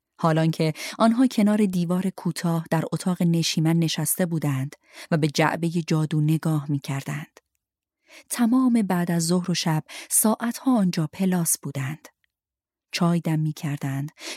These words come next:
به یخچال هجوم می‌بردند، بیرون می‌رفتند تا کلوچه یا چیپس یا پیتزا بخرند. مهم نبود که چی تماشا می‌کنند. از سریال‌های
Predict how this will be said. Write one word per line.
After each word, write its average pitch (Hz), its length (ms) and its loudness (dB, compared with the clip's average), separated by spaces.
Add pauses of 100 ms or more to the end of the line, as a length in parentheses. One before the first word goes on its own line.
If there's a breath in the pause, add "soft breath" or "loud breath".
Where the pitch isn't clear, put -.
به 226 160 2
یخچال 208 560 -2
هجوم 175 280 0
می‌بردند، 147 720 -2 (420)
بیرون 175 300 4
می‌رفتند 165 560 0 (220 loud breath)
تا 202 220 0
کلوچه 196 580 0
یا 180 420 0
چیپس - 500 -2 (100)
یا 160 220 0
پیتزا - 440 -2
بخرند. 143 640 -8 (840 loud breath)
مهم 294 340 2
نبود 285 280 0
که 180 200 -2
چی - 260 0
تماشا 147 520 -2
می‌کنند. 151 640 -8 (640 soft breath)
از 165 140 0
سریال‌های 156 760 2